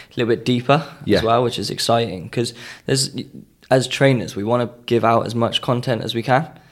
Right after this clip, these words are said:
Speaker 2: Yeah.
Speaker 1: I think that's, that's why we do what we do. So it's nice to have a platform to come and do that as well.
Speaker 2: Yeah, yeah, yeah. Well, open door policy, mate. You know that.
Speaker 1: Yeah.
Speaker 2: So you're welcome to come in anytime. You got a topic to discuss, you wanna talk about it, then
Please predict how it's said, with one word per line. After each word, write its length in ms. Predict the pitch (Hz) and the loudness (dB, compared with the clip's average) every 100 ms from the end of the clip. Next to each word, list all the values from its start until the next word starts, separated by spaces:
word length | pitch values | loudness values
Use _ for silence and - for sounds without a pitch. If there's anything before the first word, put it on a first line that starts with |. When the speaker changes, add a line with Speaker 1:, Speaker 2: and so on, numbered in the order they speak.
| - | -8
Speaker 2:
Yeah. 180 | 87 80 | -6 -4
Speaker 1:
I 80 | 113 | -4
think 220 | 123 95 | -4 -2
that's, 260 | 107 104 - | -2 -4 -8
that's 340 | - 120 117 | -4 -2 -2
why 240 | 117 120 120 | 2 4 4
we 140 | 127 | 2
do 180 | 131 127 | 0 0
what 120 | 123 | 0
we 80 | 127 | -2
do. 300 | 120 156 - - - | 0 -2 -4 -18 -12
So 160 | - 120 | -2 -2
it's 140 | 113 | 2
nice 280 | 127 131 131 | 4 4 2
to 60 | 123 | -4
have 140 | 113 | -6
a 60 | 98 | -4
platform 520 | - 120 - 107 101 | 0 0 -2 -8 -6
to 60 | |
come 160 | 101 104 | -6 -6
and 100 | 104 | -4
do 120 | 104 | -2
that 140 | 95 87 | -2 -2
as 100 | 107 | 0
well. 260 | 107 95 - - | 0 -2 -6 -4
Speaker 2:
Yeah, 160 | 101 | 0
yeah, 160 | 92 87 | 0 -2
yeah. 160 | 82 90 | -4 -2
Well, 320 | 113 92 98 - | 2 2 2 0
open 280 | 101 95 92 | 0 2 2
door 120 | 98 | 2
policy, 400 | 98 98 90 80 | 2 -2 -2 -2
mate. 180 | 82 92 | -2 -2
You 100 | 92 | -2
know 160 | 92 82 | -2 -2
that. 220 | 87 - - | -4 -8 -10
Speaker 1:
Yeah. 220 | - - | -10 -10
Speaker 2:
So 140 | - 90 | -8 -4
you're 80 | 92 | -2
welcome 280 | 92 - 92 | -2 -2 -4
to 80 | |
come 180 | 101 120 | 0 2
in 80 | 110 | 4
anytime. 340 | 107 98 110 | 2 2 2
You 60 | 107 | 4
got 160 | 110 98 | 4 2
a 40 | |
topic 300 | - 117 107 | 0 -2 -2
to 60 | - | -6
discuss, 420 | 92 - 107 104 | -6 0 0 0
you 60 | 104 | 0
wanna 120 | 95 | 0
talk 220 | 107 95 | 0 0
about 180 | 90 90 | 0 2
it, 100 | 104 | 2
then 240 | 92 92 | 2 0